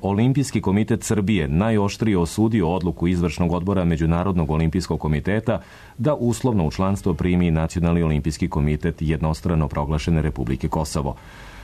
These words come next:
Domaći olimpijski komitet, kako se kaže, delovaće nadalje po ovom pitanju shodno preporukama koje bude dobio od nadležnih institucija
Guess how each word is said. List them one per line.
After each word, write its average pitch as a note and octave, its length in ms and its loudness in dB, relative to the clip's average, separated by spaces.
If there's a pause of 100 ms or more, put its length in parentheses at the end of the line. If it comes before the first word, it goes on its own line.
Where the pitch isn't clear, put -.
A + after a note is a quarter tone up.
(180)
Domaći F#2+ 420 0
olimpijski F#2+ 380 2
komitet, G2+ 500 0
kako C2+ 280 -4
se D2 140 -2
kaže, G#2+ 340 0
delovaće G#2+ 460 0
nadalje G2 380 2
po E2 140 -4
ovom F2 240 0
pitanju A#2 400 2
shodno F2+ 380 -2
preporukama A2+ 760 0
koje B2+ 200 0
bude G#2 260 2
dobio F#2 400 2
od E2+ 180 0
nadležnih D2+ 600 0
institucija E2+ 760 0